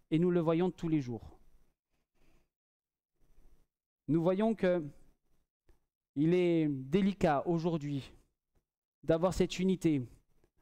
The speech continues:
avec nos amis, cette unité avec nos frères et sœurs, cette unité physique. Mais l'unité spirituelle, nous pouvons l'avoir tous les jours, avec notre Seigneur,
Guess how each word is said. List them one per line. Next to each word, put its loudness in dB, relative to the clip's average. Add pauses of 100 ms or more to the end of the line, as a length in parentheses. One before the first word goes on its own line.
(120)
avec -2 (480)
nos 0
amis, 0 (340)
cette -2
unité 0
avec -4
nos 0
frères -2
et 0
sœurs, -4 (400)
cette -2
unité 0
physique. -4 (1080)
Mais 2
l'unité 0 (200)
spirituelle, -2
nous -2
pouvons -2
l'avoir -2 (320)
tous -4
les 2
jours, -8 (500)
avec -2
notre 0
Seigneur, 0